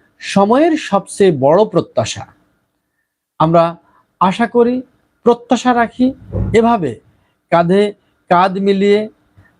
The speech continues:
আমরা আমাদের ভিন্ন মত হতেই পারে, সেই ভিন্ন মতকে আমাদের ব্যক্তিগত মতে জায়গায় রেখে জাতীয় স্বার্থে সকলে এক হয়ে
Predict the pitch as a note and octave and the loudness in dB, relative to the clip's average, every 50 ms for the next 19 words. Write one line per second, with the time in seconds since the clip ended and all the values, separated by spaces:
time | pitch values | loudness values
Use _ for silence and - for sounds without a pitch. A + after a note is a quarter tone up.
0 | _ _ - E3 E3 E3+ E3+ E3+ E3+ E3+ E3 - - - - - _ - E3 F3+ | _ _ -2 0 2 2 2 2 2 0 -4 -12 -20 -20 -20 -14 _ -2 0 2
1 | G#3 G#3+ G3 E3+ C3 G#2 G2 - _ _ _ _ _ _ _ _ B2+ B2 D3+ F#3 | 2 2 2 0 -2 -4 -8 -16 _ _ _ _ _ _ _ _ 0 2 4 4
2 | G3+ G#3+ A3 A3 A3+ A3+ G#3+ A3 A3 A3 G#3+ G#3+ - _ _ _ _ _ _ _ | 4 2 2 2 2 2 2 0 0 0 0 -2 -6 _ _ _ _ _ _ _
3 | _ _ _ _ - A#3 A#3 - C4+ B3+ A3+ G3+ E3 F3 D#3+ E3 F#3+ A3 C4 - | _ _ _ _ -2 -2 0 2 2 0 0 2 0 0 0 0 -2 -6 -10 -14
4 | _ _ _ _ _ - - - B3 B3+ C4 A3+ F3+ E3 F3+ A#3 B3 B3+ C4+ C#4 | _ _ _ _ _ -8 -2 0 2 2 2 2 2 2 2 4 4 4 4 2
5 | C#4 A3+ G3+ F#3 F#3 - _ _ G3 G3+ A3+ B3 B3 _ _ _ _ _ _ - | 2 2 2 0 0 -2 _ _ 2 2 2 0 -4 _ _ _ _ _ _ -20
6 | - _ _ - F3 F#3 G3+ G3+ F#3+ G#3+ A3 G3 D#3+ E3+ A3+ A#3+ A#3 - - A#3 | -20 _ _ -2 0 2 2 4 4 4 2 2 2 2 2 0 0 -2 0 2
7 | A3 G#3+ G#3 F3 - G#3 F#3+ F#3 F#3+ F#3+ F#3+ G3 F#3+ F#3+ F#3 F3+ F3+ _ _ _ | 4 4 2 2 0 0 2 2 2 2 2 2 2 2 2 0 -4 _ _ _
8 | _ _ - D3+ D3+ D3 F#3+ F3+ F3+ F#3 F#3 F#3 F#3 F#3 F3+ F3 G3 A#3+ A#3 - | _ _ -2 0 2 4 4 2 2 0 2 2 4 4 4 4 2 2 0 0
9 | - D#3 A#2+ G#2 - - _ _ _ _ _ _ _ _ C#3+ C#3+ D3 F#3 F#3+ F#3+ | 0 0 0 0 -4 -12 _ _ _ _ _ _ _ _ -2 0 2 2 2 0
10 | - - D#4 F4 D#4+ D#4+ - D4+ C4+ - _ _ - D#3 A#2 A#2 - _ _ _ | 0 2 2 2 0 0 0 -2 -2 -2 _ _ -2 -2 -2 -2 -4 _ _ _
11 | _ - - - F3 D#3+ - G3+ F3 C#3+ A#2+ - - _ _ _ _ _ _ _ | _ -8 -2 -2 0 2 2 2 2 2 0 -2 -8 _ _ _ _ _ _ _
12 | _ _ _ _ - F3+ G3 A3 A3 A3 - - F3 D#3 B2+ | _ _ _ _ 2 4 4 2 2 -2 -2 0 2 2 2